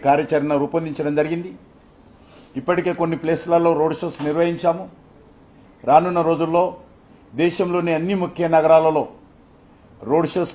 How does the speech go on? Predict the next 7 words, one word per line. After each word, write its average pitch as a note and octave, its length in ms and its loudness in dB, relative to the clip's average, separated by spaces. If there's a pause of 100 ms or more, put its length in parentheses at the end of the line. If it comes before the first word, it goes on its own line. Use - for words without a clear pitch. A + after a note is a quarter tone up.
నిర్వహిస్తాం. E3+ 540 2 (1400)
అనేక F#3+ 240 0 (140)
చుట్టుపక్కల F#3 480 2 (140)
దేశాలలో F#3+ 440 4 (1900)
ఆ B2+ 160 8
యొక్క E3 160 2 (180)
పర్యాటక F3+ 400 2